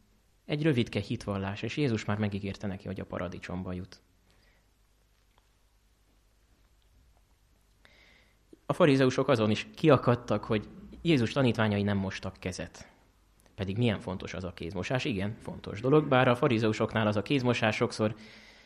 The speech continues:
elég volt, a-, abban is kimerült, hogy belemártották az ujjuk hegyét a vízbe, és az már kézmosásnak számít.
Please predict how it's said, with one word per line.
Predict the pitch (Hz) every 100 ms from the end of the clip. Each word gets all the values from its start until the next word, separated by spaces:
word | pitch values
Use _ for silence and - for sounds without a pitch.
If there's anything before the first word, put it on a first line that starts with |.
| _ -
elég | 101 104 101
volt, | 104 107
a-, | 117 - -
abban | 120 113
is | 104
kimerült, | - 131 117 113
hogy | 110 104
belemártották | 110 101 98 95 98 - 95
az | 104
ujjuk | 104 98 -
hegyét | 95 95
a | -
vízbe, | 104 104 107
és | 107
az | 107
már | 104 101
kézmosásnak | - 95 92 - 90 - -
számít. | - 87 98 -